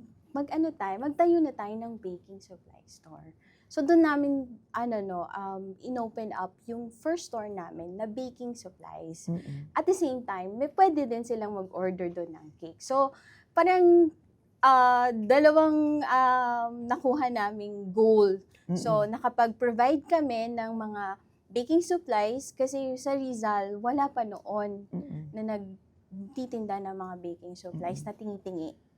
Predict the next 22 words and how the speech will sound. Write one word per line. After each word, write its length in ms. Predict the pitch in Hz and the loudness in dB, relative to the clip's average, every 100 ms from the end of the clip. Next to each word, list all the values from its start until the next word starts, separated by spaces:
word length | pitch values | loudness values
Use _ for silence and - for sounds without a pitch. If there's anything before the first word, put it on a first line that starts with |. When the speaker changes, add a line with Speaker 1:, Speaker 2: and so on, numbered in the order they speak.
| - | 2
Speaker 2:
Oo. 360 | 175 - 156 143 | 2 4 0 -2
Speaker 1:
Oo. 320 | - - - | -12 -14 8
Speaker 2:
Pero 360 | 302 294 277 269 | 12 12 12 12
ang 160 | 254 247 | 8 6
mahirap 480 | 247 226 226 226 | 4 4 2 2
kasi, 320 | - 214 226 196 | 2 2 4 2
no, 160 | 170 175 | 4 2
may 160 | 208 | 2
challenge 720 | - - 208 196 190 170 - | 2 6 6 8 6 4 0
kang, 480 | 185 170 170 160 156 - _ _ | 4 4 4 -2 -4 -10 _ _
kumbaga, 400 | - 196 175 170 | 2 4 6 6
na-face. 800 | 185 180 170 - 190 185 143 - | 4 2 0 2 2 2 -2 -6
Na-realize 640 | - 180 214 196 180 170 - | -4 0 4 8 8 8 4
mo, 160 | 175 | 2
"Naku, 400 | 175 185 - 226 | 4 2 4 4
hindi 240 | 208 196 196 | 4 2 4
mabenta 720 | 196 143 170 160 156 190 180 - - | 2 4 2 2 0 -2 -2 -8 -14
Speaker 1:
Oo. 160 | 196 220 | -12 2
Speaker 2:
ang 160 | 190 180 | 2 4
cakes 400 | 156 190 - - | 2 2 2 4
ko 160 | 180 | 4
dito." 560 | 156 165 - 202 175 | 4 -2 0 0 0